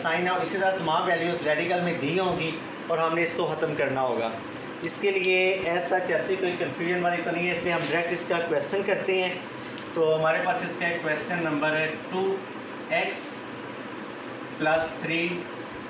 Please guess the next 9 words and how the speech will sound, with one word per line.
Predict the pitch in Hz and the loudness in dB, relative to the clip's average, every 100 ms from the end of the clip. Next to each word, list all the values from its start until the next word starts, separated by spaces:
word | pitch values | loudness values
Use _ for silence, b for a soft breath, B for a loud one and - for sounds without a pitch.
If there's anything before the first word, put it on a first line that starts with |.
| - - - - - - - - | -10 -10 -12 -10 -10 -10 -10 -4
under | 151 156 175 | 0 2 2
root | 165 156 151 - - - | 4 2 -2 -6 -10 -6
is | 156 151 | -4 -2
equal | 156 165 190 180 | -2 0 2 2
to | 160 139 131 - - - - - - - - - - - - | 0 0 -2 -8 -10 -10 -12 -12 -10 -10 -10 -10 -12 -12 -8
three | 151 180 190 190 185 160 | -2 0 2 2 2 2
एक्स | 165 165 - 156 151 | 2 2 -4 -2 0
माइनस | 147 151 156 - | 2 0 -2 -2
वन। | 156 160 - | 0 0 0